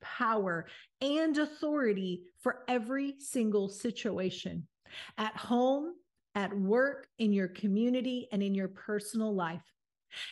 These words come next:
And yet, me, as much as anybody else, I go on autopilot.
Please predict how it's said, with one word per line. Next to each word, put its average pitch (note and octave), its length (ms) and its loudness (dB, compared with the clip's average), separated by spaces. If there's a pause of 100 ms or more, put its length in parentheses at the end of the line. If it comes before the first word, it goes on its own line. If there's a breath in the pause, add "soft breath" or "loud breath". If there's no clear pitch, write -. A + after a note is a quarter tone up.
(140 loud breath)
And B3+ 280 4
yet, C4 480 0 (160)
me, C#4+ 520 2
as G3+ 140 2
much G#3 260 0
as G3 140 2
anybody C#4 540 0
else, G3+ 480 -4 (200)
I G3+ 140 0
go G#3+ 280 2
on A3+ 180 2
autopilot. F3 800 -2